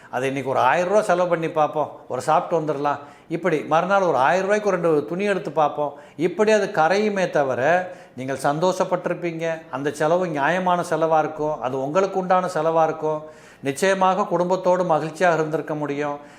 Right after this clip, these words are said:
ஆனாலும் அது கரைஞ்சு போக வாய்ப்புகள் உண்டு. ஆகினால் மண்ணிலையும் பொண்ணுலையும் போற்றணும். ஏன்னா இந்த வருஷம் பிறக்கிற போதே செவ்வாய் பகவானும் வியாழ பகவானும் கிட்டத்தட்ட பார்த்தீங்கன்னா very strong பொசிஷனில் உங்களோட ஹாரோஸ்கோப்பில் இருக்கிறாங்க.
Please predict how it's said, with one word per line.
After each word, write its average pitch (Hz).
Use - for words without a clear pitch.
ஆனாலும் 160
அது 143
கரைஞ்சு 180
போக 165
வாய்ப்புகள் 147
உண்டு. 131
ஆகினால் 151
மண்ணிலையும் 185
பொண்ணுலையும் 165
போற்றணும். 147
ஏன்னா 165
இந்த 190
வருஷம் 160
பிறக்கிற 180
போதே 170
செவ்வாய் 196
பகவானும் 190
வியாழ 156
பகவானும் 170
கிட்டத்தட்ட 214
பார்த்தீங்கன்னா 180
very 156
strong 202
பொசிஷனில் 180
உங்களோட 160
ஹாரோஸ்கோப்பில் 156
இருக்கிறாங்க. 147